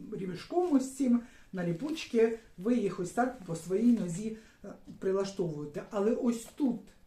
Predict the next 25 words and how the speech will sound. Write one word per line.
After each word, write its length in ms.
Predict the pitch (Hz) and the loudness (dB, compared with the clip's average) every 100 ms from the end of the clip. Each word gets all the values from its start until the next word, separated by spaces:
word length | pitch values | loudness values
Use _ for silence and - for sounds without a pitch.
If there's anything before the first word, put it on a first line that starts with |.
| _ | _
саме 300 | - 220 226 | -6 0 0
ось 120 | 196 | 0
в 100 | - | -4
цьому 320 | - 240 202 185 | 0 2 2 2
місці, 540 | 214 330 - - 165 | 2 2 0 -8 -8
підйом 640 | 160 202 180 220 285 311 - - - - | -6 -8 -4 0 0 0 -10 -20 -20 -14
дуже 320 | 185 226 240 247 | -2 2 4 6
маленький. 680 | 220 180 160 - 160 160 - - - - - | 4 2 -2 -4 -8 -10 -10 -20 -20 -20 -4
І 340 | 247 208 214 220 240 - | 0 4 6 6 4 0
я 180 | 214 220 | -2 0
просто 340 | 269 359 285 | 0 0 6
не 140 | 240 | 6
змогла 340 | 220 202 196 208 | 6 0 0 0
туди 240 | 247 202 | 0 -2
всунути 420 | 202 240 226 226 | -2 2 2 2
свою 360 | 196 196 196 196 | -4 -2 0 0
ногу. 440 | 180 160 151 147 - - - 185 | 0 -2 -4 -12 -14 -20 -12 -2
Взагалі 400 | 202 208 311 415 | 0 6 10 10
у 140 | 233 | 10
мене 340 | 233 254 233 | 8 8 8
розмір, 540 | 226 311 311 254 233 220 - - 196 | 6 4 4 6 6 2 -8 -8 6
ну, 120 | 233 | 8
максимум 600 | 247 254 - 214 202 196 | 10 6 2 0 0 0
тридцять 420 | 196 185 208 190 | -2 -2 -6 -2
сьомий. 540 | - 175 156 143 135 | 2 2 2 -2 -8